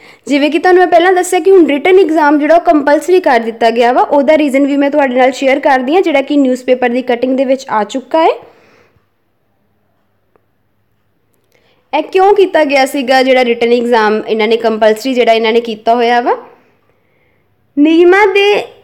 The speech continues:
ਨਿਯਮੋਂ ਮੇਂ ਬਦਲਾਵ, ਅਬ ਪੁਲਿਸ ਭਰਤੀ ਕੇ ਲੀਏ ਰਿਟਨ ਟੈਸਟ ਪਾਸ ਕਰਨੇ ਹੀ ਜ਼ਰੂਰੀ। ਉਹਨਾਂ ਨੇ ਕਹਿ ਦਿੱਤਾ ਕਿ ਰਿਟਨ ਐਗਜ਼ਾਮ ਜਿਹੜਾ ਹੁਣ ਜ਼ਰੂਰੀ ਕਰ ਦਿੱਤਾ ਵਾ। ਹੁਣ ਜਨਰਲ ਨੌਲੇਜ ਦੇ ਰਿਗਾਰਡਿੰਗ ਹੀ ਜਿਹਦੀ ਕਿੰਨੀ ਜਨਰਲ ਨੌਲੇਜ ਆ, ਉਹਦੇ ਬੇਸਿਸ 'ਤੇ ਜਿਹੜੇ ਨੇ ਹੁਣ ਪੋਸਟਸ ਜਿਹੜੀਆਂ ਨੇ ਉਹ ਫਿਲ ਕੀਤੀਆਂ ਜਾਣਗੀਆਂ।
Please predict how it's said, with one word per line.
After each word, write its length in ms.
ਨਿਯਮੋਂ 420
ਮੇਂ 160
ਬਦਲਾਵ, 560
ਅਬ 60
ਪੁਲਿਸ 540
ਭਰਤੀ 400
ਕੇ 180
ਲੀਏ 340
ਰਿਟਨ 380
ਟੈਸਟ 320
ਪਾਸ 280
ਕਰਨੇ 440
ਹੀ 180
ਜ਼ਰੂਰੀ। 420
ਉਹਨਾਂ 140
ਨੇ 80
ਕਹਿ 180
ਦਿੱਤਾ 200
ਕਿ 100
ਰਿਟਨ 260
ਐਗਜ਼ਾਮ 360
ਜਿਹੜਾ 200
ਹੁਣ 200
ਜ਼ਰੂਰੀ 380
ਕਰ 180
ਦਿੱਤਾ 340
ਵਾ। 120
ਹੁਣ 160
ਜਨਰਲ 420
ਨੌਲੇਜ 340
ਦੇ 200
ਰਿਗਾਰਡਿੰਗ 480
ਹੀ 100
ਜਿਹਦੀ 280
ਕਿੰਨੀ 480
ਜਨਰਲ 320
ਨੌਲੇਜ 340
ਆ, 120
ਉਹਦੇ 280
ਬੇਸਿਸ 380
'ਤੇ 140
ਜਿਹੜੇ 220
ਨੇ 120
ਹੁਣ 200
ਪੋਸਟਸ 480
ਜਿਹੜੀਆਂ 260
ਨੇ 60
ਉਹ 60
ਫਿਲ 260
ਕੀਤੀਆਂ 380
ਜਾਣਗੀਆਂ। 460